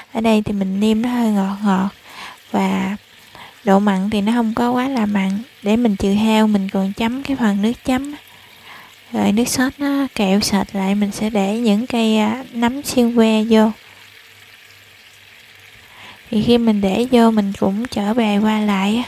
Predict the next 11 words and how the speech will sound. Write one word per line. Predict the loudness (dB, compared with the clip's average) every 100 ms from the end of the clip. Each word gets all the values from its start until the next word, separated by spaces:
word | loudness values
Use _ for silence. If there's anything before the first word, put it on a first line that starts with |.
| -10 -20 -20 -20 -8
để | -6
cho | 0 0
gia | 2 2
vị | 2 2 2
nó | 0 -2
thấm | -4 -6 0
đều | 4 4
vào, | 4 4 2
à, | 0 -4 -4
trong | -2 0
nấm. | 0 -2